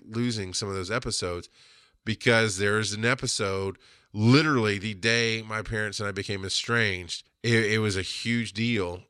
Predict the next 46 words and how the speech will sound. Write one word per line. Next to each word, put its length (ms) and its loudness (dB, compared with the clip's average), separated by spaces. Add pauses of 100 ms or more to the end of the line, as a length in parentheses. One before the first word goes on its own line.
of 100 -12
course, 260 -2
in 60 -8
my 120 -6
life 420 -6
and 320 -12
things 180 -8
going 180 -4
on. 140 -2
I 80 2
was 140 -2
just 180 -2 (460)
set, 420 2
you, 320 -12
trying 300 4
to 40 -2
make 220 0
boundaries 340 0
for 120 -8
myself 480 -4
and, 200 -10
and 280 -8
say, 160 -2
"No, 140 0
you 140 -2
gotta 200 4
respect 480 -2
me." 80 -10
I'm 100 0
asking 400 2
for 180 -4
respect 420 -4
and 60 -10
not 180 -8
getting 260 -6
it. 140 -16 (260)
And 180 0
so 140 -4
the 120 -2
day 280 2
it 140 0
blew 260 0
up, 380 0 (180)
I 280 0 (100)
came 340 2
home, 640 -2